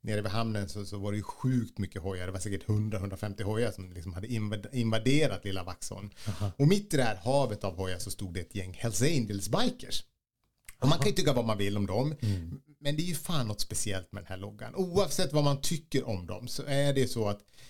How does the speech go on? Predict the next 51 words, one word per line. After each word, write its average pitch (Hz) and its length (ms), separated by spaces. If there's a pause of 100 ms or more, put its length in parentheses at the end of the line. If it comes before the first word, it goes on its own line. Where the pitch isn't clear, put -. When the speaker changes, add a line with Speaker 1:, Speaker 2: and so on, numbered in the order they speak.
(220)
Speaker 1:
det 147 80
är 143 40
få 160 560
som 117 260
inte 117 200
känner 104 440
att 101 160
den 104 120
här 98 240
liksom 104 200
Flying 107 500
Skull-loggan 107 1300
väcker - 340
känslor. 107 580
Så - 140
är 120 240
det 107 60
ju 92 120
bara. - 340
Och 185 140
jag 190 100
tycker 196 200
att - 60
det 151 80
skulle 147 140
kännas 147 280
lite 127 180
konstigt 107 320
att 98 80
man 104 140
inte 101 140
pratar 92 300
om 87 120
H 90 260
A, 90 120
åtminstone 107 460
i 127 200
ett - 400
avsnitt, 101 360
om 117 80
man 113 120
nu 104 80
har 127 300
en 113 80
podd 95 240
som 90 100
heter 101 260
Dealen 92 400
med 95 80
hojen. 101 300
För - 200